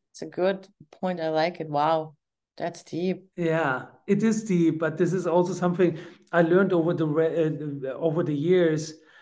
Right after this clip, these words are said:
Speaker 2: Um, I also don't get mad about things any longer or very quickly, because I always think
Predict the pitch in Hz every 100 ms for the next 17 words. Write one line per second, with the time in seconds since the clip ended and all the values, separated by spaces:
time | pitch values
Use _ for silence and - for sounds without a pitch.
0 | - _ - 165 156 156 151 151 156 156
1 | _ _ - 185 185 226 208 - 196 226
2 | - 147 160 156 175 208 196 143 135 135
3 | - - 135 127 120 - - _ _ _
4 | _ - 143 139 135 135 131 127 120 123
5 | 123 135 131 135 - 147 139 139 160 160
6 | 170 175 202 214 208 - 190 185 170